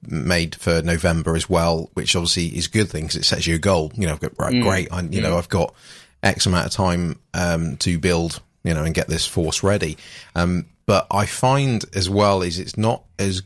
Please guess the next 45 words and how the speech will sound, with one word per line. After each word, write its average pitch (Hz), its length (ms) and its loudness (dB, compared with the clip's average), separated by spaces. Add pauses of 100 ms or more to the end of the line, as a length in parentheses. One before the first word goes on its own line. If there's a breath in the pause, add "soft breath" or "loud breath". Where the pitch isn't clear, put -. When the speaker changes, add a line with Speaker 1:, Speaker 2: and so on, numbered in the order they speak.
(140)
Speaker 1:
good 101 380 2
as 87 160 -2
you 85 80 -6
think 95 280 0
it's - 160 -4
gonna 82 220 0
be, 80 200 -4
because 82 300 -2
then 90 320 2
the - 120 0
Speaker 2:
Yeah. 104 160 6
Speaker 1:
flip 82 180 4
side 82 320 2
to 82 160 0
it 80 140 0
is 85 400 0
you 92 240 -4
then 90 260 2
feel 92 400 2
forced - 600 2
into 92 240 0
doing 98 320 2
it. - 260 -2
Not 175 160 6
in 165 80 6
a - 40 4
bad 117 280 2
way, 76 240 -6
but, 95 180 -4
uh, 87 220 -4
'cause 107 160 4
obviously 120 240 8
Speaker 2:
Mm, 92 240 -4
Speaker 1:
no 123 60 4
one's 107 120 2
putting 101 180 2
a - 20 -2
Speaker 2:
mm. 85 40 0
Speaker 1:
gun 107 160 2
to - 80 -4
your 90 120 0
head, 82 100 -4
but, 98 160 0 (400 loud breath)
you 120 80 4
know, 85 80 2